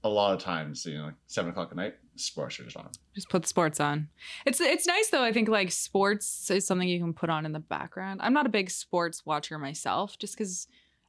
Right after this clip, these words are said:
Speaker 2: it, it never really was one of my interests.
Speaker 1: Me too.
Speaker 2: Um, like, I'll watch boxing sometimes because
Speaker 1: Oh,
Speaker 2: that's one of,
Speaker 1: interesting.
Speaker 2: it's one of my interests. Is,
Speaker 1: How
Speaker 2: like,
Speaker 1: did you get into that?
Speaker 2: it's, oh, okay. So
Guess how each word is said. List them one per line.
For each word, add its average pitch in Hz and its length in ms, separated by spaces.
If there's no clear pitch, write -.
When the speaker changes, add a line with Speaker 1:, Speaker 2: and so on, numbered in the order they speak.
Speaker 2:
it, 208 220
it 208 120
never 214 180
really 208 240
was 170 180
one 165 120
of 156 120
my 147 100
interests. 165 760
Speaker 1:
Me - 80
too. - 240
Speaker 2:
Um, 165 540
like, 190 160
I'll 220 160
watch - 380
boxing 156 420
sometimes 165 480
because 170 240
Speaker 1:
Oh, 165 40
Speaker 2:
that's - 140
one 165 140
of, 160 80
Speaker 1:
interesting. 104 300
Speaker 2:
it's - 140
one 175 100
of 165 100
my 156 120
interests. 147 560
Is, - 360
Speaker 1:
How 190 100
Speaker 2:
like, 175 80
Speaker 1:
did 131 80
you 127 60
get 135 120
into 143 140
that? 170 260
Speaker 2:
it's, - 220
oh, 214 140
okay. 208 300
So 185 420